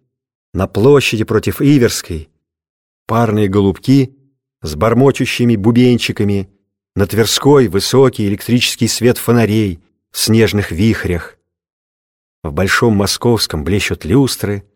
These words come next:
разливается струнная музыка, и вот он, кинув меховое, оснеженное пальто на руки швейцарам,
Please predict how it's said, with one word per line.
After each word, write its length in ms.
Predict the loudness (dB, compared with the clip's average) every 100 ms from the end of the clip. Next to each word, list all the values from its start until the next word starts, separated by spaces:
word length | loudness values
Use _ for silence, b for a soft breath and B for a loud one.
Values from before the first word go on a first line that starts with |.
| _ _ _ _ _
разливается 640 | -4 0 2 4 2 0 -4
струнная 520 | -2 0 2 4 4
музыка, 600 | 4 4 0 -4 -8 -10 -8
и 80 | -2
вот 260 | -2 0
он, 320 | 2 2 0 -8 _ _ _ -4
кинув 440 | 0 2 2 0
меховое, 760 | -2 0 2 4 4 0 -2 -6
оснеженное 680 | -6 0 2 2 0 -2
пальто 580 | -2 -4 0 2 2 0 _ _ _ -6
на 240 | -2 0
руки 220 | 0 -2 -6
швейцарам, 800 | -6 -6 -2 0 0 -2 -6